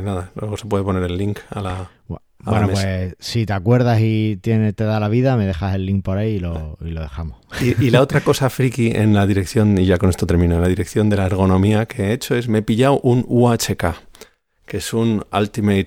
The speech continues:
Speaker 1: Hacking Keyboard, que es un teclado que se hace split y que se separa, y bueno, me ha llegado ayer, o sea que todavía no tengo muy claro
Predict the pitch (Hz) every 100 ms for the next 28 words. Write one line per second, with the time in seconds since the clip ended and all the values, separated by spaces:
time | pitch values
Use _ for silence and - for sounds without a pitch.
0 | - - 98 98 98 - 110 101 127 -
1 | 95 - 104 95 101 - 95 98 104 -
2 | 95 87 92 - 117 120 - 87 92 85
3 | 92 110 127 156 127 92 92 82 - 95
4 | 95 85 98 127 - 87 87 87 92 98
5 | 90 85 87 82 78